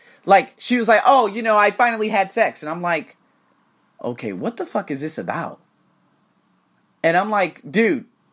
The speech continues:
I, I, I didn't know. I, like, when I saw that, uh, guys, this was through email. I was like, "What do you, huh?" And I'm like, "Well, why does that even matter? Why do I care?"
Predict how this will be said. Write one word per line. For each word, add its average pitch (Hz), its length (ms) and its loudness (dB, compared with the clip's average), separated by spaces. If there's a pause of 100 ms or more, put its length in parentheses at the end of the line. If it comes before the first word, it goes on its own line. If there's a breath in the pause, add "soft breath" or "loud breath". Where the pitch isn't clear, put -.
(140)
I, 196 80 6
I, 285 360 4
I 381 40 6
didn't 427 160 0
know. 359 120 4
I, 370 180 4
like, 339 200 4
when 320 80 4
I 359 160 4
saw 370 220 8
that, 311 360 4
uh, 269 100 4
guys, 277 300 4
this 415 140 -12
was 302 160 -6
through 233 220 0
email. 240 520 -2 (320 soft breath)
I - 60 -12
was 403 140 -4
like, 190 160 -4
"What 185 120 -2
do 466 60 -4
you, 453 320 0 (380)
huh?" 185 360 2 (1400)
And 254 100 2
I'm 277 100 2
like, 285 200 0
"Well, 247 160 0
why 220 220 4
does 277 200 -6
that 254 160 0
even 220 280 -2
matter? 185 440 0
Why 180 280 2
do 240 140 -6
I 214 120 4
care?" 214 560 -4